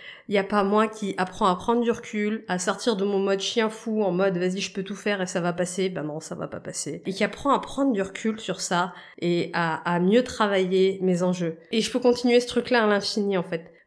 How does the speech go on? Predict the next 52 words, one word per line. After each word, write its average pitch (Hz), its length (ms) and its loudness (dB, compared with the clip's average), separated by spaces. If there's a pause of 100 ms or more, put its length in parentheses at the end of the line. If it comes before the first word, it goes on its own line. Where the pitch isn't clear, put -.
Donc 196 260 -2
prenez 269 640 4
un, 262 300 4
deux 226 400 4
ou - 100 -8
trois 247 500 4 (120)
événements 208 400 2
qui 208 180 -4
ont 202 60 2
eu 196 100 2
lieu 208 160 4
dans 226 140 2
votre 202 180 0
vie, 208 160 2
des 190 120 -2
situations 214 540 -2
qui 214 120 -4
existent, 190 480 -2
et 214 60 2
je 220 100 0
veux 247 40 2
juste 302 240 0
que - 140 2 (160)
vous 208 140 -2
tiriez 247 560 4
le 226 100 -2
trait 240 220 0
vers 202 160 2
le 185 120 0
passé. 185 520 -4
Et 196 40 -6
si - 240 -4
aujourd'hui 262 420 6
vous 220 120 0
êtes 202 80 -2
dans 202 140 4
une 202 180 -2
situation 226 560 -2
compliquée, 214 540 -4 (240)
ouvrez-vous, 247 800 4
ouvrez 254 360 2
les 233 120 4
perspectives 214 680 -4
à 185 80 0
tout 320 240 -6
ce - 80 -6
que 240 120 -2
ça 208 180 -2
peut 202 120 -6
vous 190 240 -4
amener 180 300 0
derrière. 156 500 -6